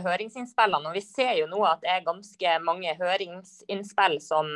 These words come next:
eh, eh, som kommer. Eh, det vil danne grunnlaget for den viktige jobben som regjeringen skal gjøre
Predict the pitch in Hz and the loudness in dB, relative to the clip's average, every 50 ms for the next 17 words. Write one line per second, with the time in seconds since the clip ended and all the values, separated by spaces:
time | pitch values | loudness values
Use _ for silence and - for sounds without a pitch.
0 | 151 151 151 151 147 147 147 151 147 143 - 151 151 156 151 147 147 151 143 160 | -2 0 0 2 0 0 0 0 -2 -2 -2 -4 -2 -2 -2 -2 -4 -4 -6 -6
1 | - - 185 165 165 160 220 226 277 392 403 - _ _ _ _ _ _ _ _ | -2 -2 0 0 0 2 2 4 4 2 0 -6 _ _ _ _ _ _ _ _
2 | _ - - 202 202 202 202 196 196 190 190 190 190 196 - - - - - - | _ -4 0 2 2 4 2 2 0 -2 -4 -6 -8 -8 -8 -8 -8 -10 -10 -8
3 | 190 180 214 226 226 247 214 185 165 156 185 185 202 196 165 160 156 165 180 202 | -2 2 2 4 4 2 0 0 0 0 0 0 0 -2 -6 -6 -6 -8 -6 -4
4 | 214 233 202 156 156 147 151 - - 156 160 160 160 147 - - - _ - 175 | 0 2 2 2 2 0 -4 -6 -4 -4 -4 -4 -4 -4 -6 -6 -8 _ -6 -4
5 | 147 151 151 185 185 175 143 147 143 156 147 139 165 165 160 170 165 165 175 160 | -2 0 0 -2 -2 -2 -2 -2 -2 -4 -6 -8 -6 -4 0 2 4 4 4 2
6 | 147 143 139 143 - - 160 151 160 170 190 226 254 226 185 156 | 0 -2 -4 -6 -4 -4 -4 -2 0 2 4 4 4 4 4 2